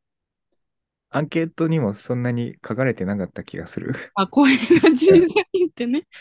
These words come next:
Speaker 1: うん。
Speaker 2: なるほど。
Speaker 1: 大丈夫だった気がする。
Speaker 2: はいはい。
Speaker 1: 大丈夫じゃなかったら、すいませんでした。
Speaker 2: <laughs>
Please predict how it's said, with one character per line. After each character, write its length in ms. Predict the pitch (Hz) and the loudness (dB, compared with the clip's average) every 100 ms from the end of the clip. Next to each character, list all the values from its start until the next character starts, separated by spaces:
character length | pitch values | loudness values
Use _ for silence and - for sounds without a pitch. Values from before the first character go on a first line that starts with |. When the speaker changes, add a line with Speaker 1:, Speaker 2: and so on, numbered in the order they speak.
| - _ - - - | -20 _ -18 -14 0
Speaker 1:
う 100 | 104 | 2
ん。 100 | 87 - - - _ _ 277 | 2 -2 -8 -14 _ _ -6
Speaker 2:
な 180 | 233 | -4
る 180 | 220 220 | -4 -6
ほ 60 | 214 | -8
ど。 200 | 208 247 _ _ _ _ _ _ _ _ - | -10 -12 _ _ _ _ _ _ _ _ 0
Speaker 1:
大 160 | 107 | 2
丈 160 | 113 139 | 4 4
夫 100 | 107 | 2
だ 120 | 87 | 0
っ 20 | |
た 180 | - - | -4 -8
気 120 | - | -6
が 120 | 82 | -8
す 140 | - - | -6 -6
る。 160 | - _ _ _ _ - | -8 _ _ _ _ -8
Speaker 2:
は 140 | 208 | -4
い 80 | 185 | -4
は 140 | 185 | -6
い。 100 | 185 - | -10 -6
Speaker 1:
大 140 | 92 | -4
丈 100 | 104 | -4
夫 100 | 113 | -6
じ 60 | 98 | -6
ゃ 20 | |
な 100 | 98 | -4
か 80 | 98 | -6
っ 60 | - | -6
た 100 | 80 | -6
ら、 240 | 80 - _ _ _ - - - - 71 | -6 -10 _ _ _ -20 -20 -20 -18 -12
す 200 | - 87 | -8 -4
い 40 | |
ま 80 | 87 | -4
せ 160 | - 82 | -2 -4
ん 40 | |
で 80 | 76 | -4
し 100 | - | -10
た。 240 | - - _ _ _ _ _ - | -14 -18 _ _ _ _ _ -8
Speaker 2:
<laughs> 580 | 381 370 - 320 330 | -4 -2 -2 -4 -4